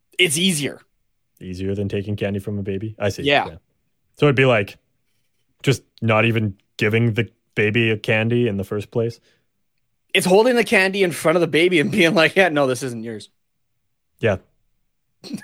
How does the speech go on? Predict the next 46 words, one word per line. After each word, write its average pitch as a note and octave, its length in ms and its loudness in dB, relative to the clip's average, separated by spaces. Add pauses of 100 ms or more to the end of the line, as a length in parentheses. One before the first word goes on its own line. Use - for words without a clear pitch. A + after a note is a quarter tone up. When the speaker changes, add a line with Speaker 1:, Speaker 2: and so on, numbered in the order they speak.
Speaker 2:
easy. G#2+ 320 -4
Speaker 1:
<laughs> - 40 -20 (360)
Speaker 2:
You - 80 2
Speaker 1:
Like, F#3+ 200 4 (260)
it, A3+ 180 -2
they, A#3 180 2
they A3+ 200 0
literally A3 340 2
showed F#3+ 480 2
it G3+ 100 -2
to - 100 -16
the F#3 60 -2
Ducks, E3 400 0
like, D#3 220 -6
a, D3+ 120 0 (100)
like, C#3+ 200 -8
what D3 140 -2
a C#3 40 0
lead C#3 420 -4
is G#2 460 -8 (840)
for, E3 240 2
like, C3+ 180 -2
thirty G3 460 0
seconds, E3 500 0
then F#3 160 4
went, F#3 160 4
"No, D#3+ 220 4
it's C3+ 100 -2
not, C#3 280 -4
no, A#2 260 -10
you're C3 360 -6
not A#2 160 -2
having A2+ 280 -6
this." F#2 240 -20 (160)
Speaker 2:
Yeah, F#3 260 2 (140)
yeah. D#3 180 -2
Speaker 1:
Like D3+ 220 2 (100)
<laughs> - 80 -14
Speaker 2:
Honestly, C3+ 400 2
though, F2+ 220 -2 (120)
yeah. F#2 180 -4 (840)
Uh, F#2 140 -8
it's, - 180 -14 (400)
yeah, G2 200 -16 (180)
it's - 180 -14
dumb, E2+ 320 -12